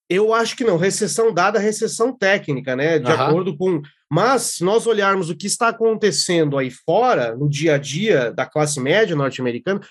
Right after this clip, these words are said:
Speaker 1: porque vamos conversar, galera, quando a gente fala assim, na robustez econômica dos Estados Unidos, o dínamo econômico que é os Estados Unidos, é porque o país foi capaz de construir uma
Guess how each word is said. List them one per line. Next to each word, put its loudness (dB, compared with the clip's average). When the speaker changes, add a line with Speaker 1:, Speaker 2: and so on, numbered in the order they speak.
Speaker 1:
porque 0
vamos 2
conversar, 0
galera, -2
quando -4
a -4
gente -12
fala 2
assim, -2
na 2
robustez 0
econômica 0
dos -12
Estados -4
Unidos, -2
o -4
dínamo 2
econômico -2
que -8
é 2
os -2
Estados -4
Unidos, -2
é 2
porque 0
o 0
país 2
foi -2
capaz 0
de -6
construir 0
uma -2